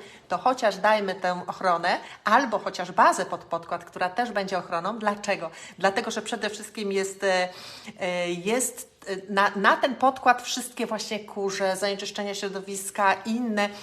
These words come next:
e, których, e, zwłaszcza przy sprzątaniu, no, nie, nie brakuje. Potem często w ciągu dnia ręce myjemy, e, no buzię na pewno też,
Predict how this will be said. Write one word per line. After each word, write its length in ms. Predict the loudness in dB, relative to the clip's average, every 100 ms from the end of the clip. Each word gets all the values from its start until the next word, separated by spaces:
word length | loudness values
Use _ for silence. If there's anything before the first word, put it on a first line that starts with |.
| -12 -12 -10 -6
e, 120 | -4
których, 420 | -2 -2 -2 -2
e, 160 | -6 -2
zwłaszcza 360 | 0 2 0
przy 140 | -2 -6
sprzątaniu, 680 | -6 -6 0 2 2 0 0
no, 240 | 0 -2 -2
nie, 260 | 0 0 0
nie 160 | 0
brakuje. 560 | 4 4 2 -2 4 4 4 0 -10 -2
Potem 320 | 0 0 -2
często 640 | 0 -2 0 6 8 8
w 60 | 4
ciągu 280 | -4 -4 -4
dnia 240 | 0 2
ręce 360 | 2 0 0 -2
myjemy, 500 | -2 -4 -4 -2 0 0 -4 -18 -18 -14 -6
e, 100 | -2
no 140 | -2
buzię 260 | -2 -2 0
na 120 | 0
pewno 360 | 0 0 -2
też, 400 | 2 4 4 2